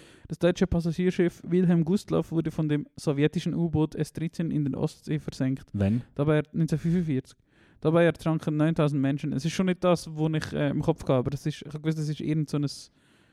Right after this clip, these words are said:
Speaker 1: Schiff gewesen.
Speaker 2: Ja.
Speaker 1: Das ist schon noch viel.
Speaker 2: Das ist
Speaker 1: Und
Speaker 2: viel
Speaker 1: ein
Speaker 2: gewesen.
Speaker 1: grosser Hurrikan von siebzehnhundertachtzig. Also fünfzehnhundertvierundvierzig, das, das nehmen wir nicht ernst.
Speaker 2: Mhm.
Speaker 1: <laughs> Also,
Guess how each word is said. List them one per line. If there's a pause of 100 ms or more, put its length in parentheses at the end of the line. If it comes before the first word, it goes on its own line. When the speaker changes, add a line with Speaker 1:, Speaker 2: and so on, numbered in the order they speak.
(160)
Speaker 1:
Schiff
gewesen.
Speaker 2:
Ja. (1080)
Speaker 1:
Das
ist
schon
noch
viel. (920)
Speaker 2:
Das
ist
Speaker 1:
Und
Speaker 2:
viel
Speaker 1:
ein
Speaker 2:
gewesen.
Speaker 1:
grosser
Hurrikan
von
siebzehnhundertachtzig. (2500)
Also (260)
fünfzehnhundertvierundvierzig,
das, (400)
das
nehmen
wir
nicht
ernst. (300)
Speaker 2:
Mhm.
Speaker 1:
<laughs> (1800)
Also,